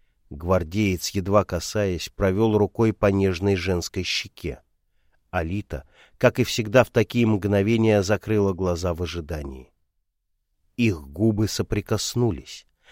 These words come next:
Поцелуй получился поверхностным, ускользающим, потому что Кристоферу не хотелось возбуждаться еще больше.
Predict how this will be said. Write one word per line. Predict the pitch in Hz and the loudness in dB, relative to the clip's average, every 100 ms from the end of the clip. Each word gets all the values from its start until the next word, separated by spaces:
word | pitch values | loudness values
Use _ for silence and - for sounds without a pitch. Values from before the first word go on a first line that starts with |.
| - - | -20 -10
Поцелуй | - 123 - 117 127 | -2 0 2 4 4
получился | - 120 117 - 123 107 123 | 4 2 2 2 0 0 0
поверхностным, | - 123 131 123 - 82 - - 67 - _ | 2 2 4 2 0 -10 -10 -14 -16 -18 _
ускользающим, | 113 - - 113 107 110 123 85 - - 71 - - - | -8 -6 -2 0 0 4 4 4 0 -8 -10 -14 -20 -6
потому | 104 107 110 | 0 4 4
что | - 107 | 2 -2
Кристоферу | - 123 - 117 - 120 | 0 -2 0 0 2 4
не | 123 123 | 6 4
хотелось | - 123 - 123 98 - | 2 0 4 4 4 0
возбуждаться | 101 85 95 87 87 95 - 92 | -4 -2 -2 -2 0 0 -2 -4
еще | 90 - - | -4 -4 -4
больше. | 87 92 71 - - | -2 -2 -4 -8 -14